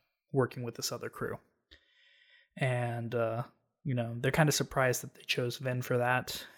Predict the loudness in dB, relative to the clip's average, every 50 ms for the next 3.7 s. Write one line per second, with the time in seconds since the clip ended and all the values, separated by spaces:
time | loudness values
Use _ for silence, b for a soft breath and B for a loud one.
0 | -2 0 0 0 2 2 2 2 2 0 0 6 8 8 10 10 8 6 4 2
1 | 2 0 -2 -4 -6 _ _ _ _ _ _ -4 0 2 2 4 4 4 4 6
2 | 6 8 8 8 8 6 6 6 4 4 4 4 2 2 2 2 2 2 2 2
3 | 2 2 2 2 2 0 -2 -2 0 0 2 2 -2